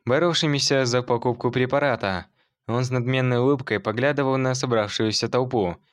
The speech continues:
а зная о том, что они никуда не денутся, так как он был единственным продавцом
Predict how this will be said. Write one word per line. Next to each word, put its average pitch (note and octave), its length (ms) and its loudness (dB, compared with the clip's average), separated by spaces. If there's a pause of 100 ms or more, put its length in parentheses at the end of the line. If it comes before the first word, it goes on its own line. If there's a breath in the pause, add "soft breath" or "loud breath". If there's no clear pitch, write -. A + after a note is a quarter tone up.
(140)
а G#2+ 120 -2
зная A#2+ 260 0
о A#2+ 40 -6
том, B2 180 0
что - 140 -2
они A#2+ 180 0
никуда A#2+ 360 0
не A#2+ 140 0
денутся, G#2+ 580 -2 (200 soft breath)
так E3 140 -4
как C3+ 180 -2
он C3 140 0
был B2 180 4
единственным B2 560 -2
продавцом A2+ 540 -2